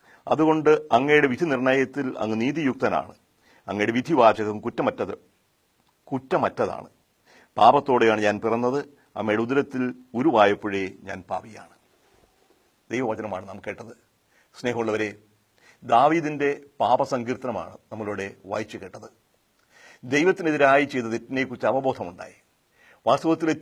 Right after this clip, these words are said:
തെറ്റ് ചെയ്യുമ്പോൾ ഇത്രയൊന്നും അദ്ദേഹം ചിന്തിച്ചിട്ടുണ്ടായിരുന്നില്ല. ഒരു സ്ത്രീയുടെ നഗ്ന സൗന്ദര്യം കണ്ടു, അത് സ്വന്തമാക്കണമെന്ന് ആഗ്രഹിച്ചു. രാജാവായതുകൊണ്ട് എന്തിനും അവകാശമുണ്ടെന്ന് വിചാരിച്ചു.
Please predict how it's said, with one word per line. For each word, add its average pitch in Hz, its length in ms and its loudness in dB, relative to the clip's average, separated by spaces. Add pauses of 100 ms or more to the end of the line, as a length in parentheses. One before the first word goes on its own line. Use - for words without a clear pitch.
തെറ്റ് 139 200 0
ചെയ്യുമ്പോൾ 143 560 -2
ഇത്രയൊന്നും 127 460 -4
അദ്ദേഹം 110 260 -6
ചിന്തിച്ചിട്ടുണ്ടായിരുന്നില്ല. 98 960 -8 (720)
ഒരു 131 120 -2
സ്ത്രീയുടെ 160 380 -4
നഗ്ന 160 260 0
സൗന്ദര്യം 151 460 0
കണ്ടു, 127 380 -4
അത് 107 160 -2
സ്വന്തമാക്കണമെന്ന് 127 880 0 (100)
ആഗ്രഹിച്ചു. 127 560 -2 (440)
രാജാവായതുകൊണ്ട് 127 880 6
എന്തിനും 127 420 -4
അവകാശമുണ്ടെന്ന് 123 680 2
വിചാരിച്ചു. 113 500 0